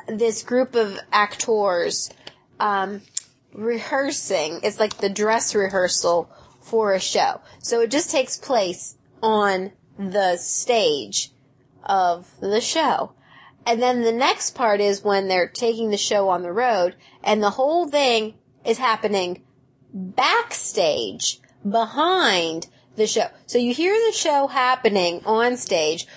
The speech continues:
Speaker 2: but you're seeing all the shenanigans going on backstage, and all of their little arguments and tiffs and fights and things that they're doing to sabotage each other, and just all the craziness because they have to be quiet because it's during a live performance.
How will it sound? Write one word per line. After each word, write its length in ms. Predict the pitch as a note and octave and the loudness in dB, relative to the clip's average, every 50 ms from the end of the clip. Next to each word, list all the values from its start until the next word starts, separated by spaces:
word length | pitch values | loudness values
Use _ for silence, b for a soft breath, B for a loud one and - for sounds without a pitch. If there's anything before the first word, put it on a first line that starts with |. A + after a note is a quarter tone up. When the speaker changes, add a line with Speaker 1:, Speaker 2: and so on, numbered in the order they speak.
| B B _ - | B B _ -4
Speaker 2:
but 140 | - B3 A#3 | -4 -2 0
you're 120 | C4 B3+ | 2 2
seeing 380 | B3 - - E4 F4 F4 F4 D#4 | 2 2 2 2 2 2 2 2
all 180 | C#4 C4 C4 | 2 2 2
the 100 | A#3+ B3 | 2 0
shenanigans 840 | B3 - - B3+ A3+ A3 A3 A#3+ A#3+ A3+ G3+ F#3+ F3 E3+ E3+ F#3 - | 0 0 0 0 2 2 2 2 2 2 2 2 0 0 -2 -4 -4
going 240 | - G3+ G3 F#3+ F#3+ | -2 0 0 0 0
on 200 | F#3+ F#3 F#3 F3+ | 0 -2 0 0
backstage, 680 | F#3+ G3 G3+ G#3 - - - E3 E3 E3+ F#3+ F#3+ B B B B B B | 2 2 2 0 -2 -6 -6 -2 -2 -2 -2 -4 B B B B B B
and 140 | - A3 A#3 | 0 2 2
all 160 | A#3 A#3+ B3+ | 2 2 2
of 60 | A#3+ A3+ | 2 2
their 100 | A#3+ A#3 | 2 2
little 200 | A3+ A3+ A3+ G#3 | 2 2 2 2
arguments 680 | G3 G#3 G#3 G#3 G3 A3+ G#3+ G#3+ G#3 G#3 G#3+ - - | 2 2 0 0 0 0 2 2 2 0 0 -2 -2
and 160 | F#3+ F#3+ F#3+ | -2 -2 -4
tiffs 380 | - - A3+ A3 - - - - | -2 -2 -2 -2 -2 -2 -2 -2
and 120 | G3 G3 | -2 -2
fights 440 | - - G#3+ G3+ G3+ A3+ G#3+ - - | -2 -2 0 0 0 0 -2 -4 -4
and 160 | G#3+ G3 F#3+ | -2 -2 0
things 180 | G3 G#3 A3 G#3 | 0 0 0 2
that 100 | A3 G3+ | 0 0
they're 80 | G#3 G3+ | 0 0
doing 280 | F#3+ G#3 G3+ G3+ G3+ G#3 | 0 2 2 2 2 0
to 80 | G3 | -2
sabotage 680 | - - G3 F3+ F#3+ G3 G3+ G3 - G#3 G3 G3+ G3+ G#3 | -2 0 2 2 2 2 0 0 0 0 0 0 0 -4
each 160 | G#3 G3+ - | -6 -4 -2
other, 340 | A3 G#3 G#3 G#3 G#3 G#3 G3 | 0 0 2 2 2 2 2
and 240 | F3 E3+ E3+ F3+ B B B B B B B B - | 2 2 0 -2 B B B B B B B B -2
just 180 | A#3+ A3+ - | -2 0 0
all 240 | A3 G3+ A3+ A3+ A3 | 2 2 2 2 2
the 320 | G3+ G#3 G3 F#3+ E3+ - - A3 | 2 2 2 2 0 -2 -4 -8
craziness 460 | - - A#3+ A#3 A#3 A3 A3 G#3 G3+ | -4 -2 -2 0 0 0 0 0 0
because 180 | - A3 A3+ G#3+ | 0 0 0 0
they 80 | G#3 G#3 | 2 0
have 180 | A3 G#3+ G#3 | 0 0 -2
to 60 | - G3 | -4 -8
be 100 | G3 F3+ | -10 -6
quiet 400 | - C4 C#4 E4+ E4 A#3+ G#3 - | -2 0 0 2 2 0 0 -2
because 240 | A3 - A3 G3 | -2 -2 -2 -4
it's 100 | F#3+ F#3 | -4 -4
during 280 | - G#3+ G3+ G3+ G3 F#3+ | -2 0 2 2 2 0
a 60 | F#3 F#3 | 0 0
live 360 | G3+ G#3 G#3 G3+ G#3 G#3 - | 0 2 2 2 0 -2 -4
performance. 800 | - F3+ - - A#3 B3 B3+ G#3+ F3 D#3 D#3+ F3+ - - - | -12 -10 -4 -2 0 0 2 2 0 -2 -2 -4 -6 -8 -10